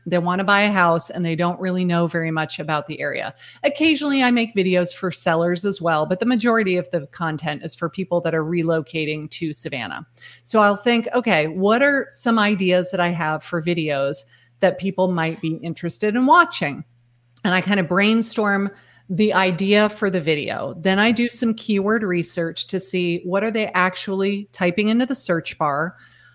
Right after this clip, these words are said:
Like, I don't know, is it moving to Savannah, or is it moving to Savannah, Georgia, or is it relocating to Savannah?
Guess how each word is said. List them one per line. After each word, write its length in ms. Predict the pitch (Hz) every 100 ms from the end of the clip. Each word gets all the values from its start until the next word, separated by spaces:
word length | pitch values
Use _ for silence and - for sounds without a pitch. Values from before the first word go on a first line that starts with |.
| _ _
Like, 560 | 180 180 180 175 175 - 156
I 220 | 170 175
don't 140 | 160
know, 240 | 135 147 - _ _ _ -
is 180 | 214 202
it 160 | 196
moving 500 | 190 196 214 220 226
to 220 | 226 214 190
Savannah, 720 | - 170 208 247 262 277 -
or 140 | 190
is 140 | 185 185
it 100 | -
moving 380 | 185 190 185 175
to 180 | 190
Savannah, 460 | - 170 165 160 160
Georgia, 680 | 196 214 220 214 226 220 202
or 160 | 190 185
is 100 | 175
it 160 | 170
relocating 720 | 180 202 202 208 175 160 143 151
to 280 | - 156 160
Savannah? 560 | - 160 147 117 117